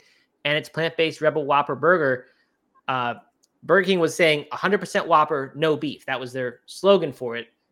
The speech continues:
The Rebel Whopper, by the way, is the, the European version of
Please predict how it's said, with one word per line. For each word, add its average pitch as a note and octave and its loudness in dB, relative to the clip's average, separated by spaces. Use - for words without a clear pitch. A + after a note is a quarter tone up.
The E3 -4
Rebel G3 6
Whopper, E3+ 6
by D3 2
the C#3 0
way, C3+ 2
is B2 -6
the, B2+ -10
the B2 -14
European C3 -6
version A#2+ -12
of A2 -16